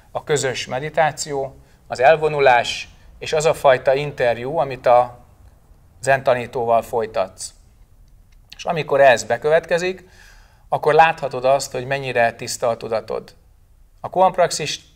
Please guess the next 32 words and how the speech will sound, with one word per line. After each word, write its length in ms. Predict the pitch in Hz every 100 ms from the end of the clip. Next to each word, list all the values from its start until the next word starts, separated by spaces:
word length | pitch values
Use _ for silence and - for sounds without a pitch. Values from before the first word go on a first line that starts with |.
| _ -
az 140 | 135
olyan, 340 | 139 160 165 170
hogy 140 | 143
az 160 | 127 123
életfeladatnál 1160 | 151 160 143 - 143 135 131 123 131 123 123 123
néha 280 | 135 123 127
ötször, 360 | 143 - 127
tízszer 480 | - 135 131 - 120
nehezebb 400 | 123 120 113 117
helyzeteket 640 | - 120 120 113 113 110
kell 160 | - 113
megoldani. 640 | 113 107 104 104 107 98 98 _ _ _ _ _ _ _ -
És 160 | 113
ha 120 | - 117
az 160 | 135
megy, 360 | 151 170 180 - _ _
akkor 200 | - -
az 100 | 139
élethelyzet 640 | 135 127 117 - 120 117 113
is 160 | 107
megy. 300 | - 92 - - _ _ _ _ _ _ _ _ _ _ _ _ _ _ _ _ _
Úgyhogy 300 | 139 147 -
érdemes 480 | 160 143 135 131 143
ezt 160 | 123
körbejárni 600 | - 143 131 131 123 127
úgy 220 | 139 139 123
is, 240 | 117 -
hogy 460 | - 117 113 110 - _ _ -
mit 260 | 147 147
tudsz 240 | - 123 -
az 100 | 120
interjúszobában, 1200 | 113 131 123 120 - 131 139 143 165 175 -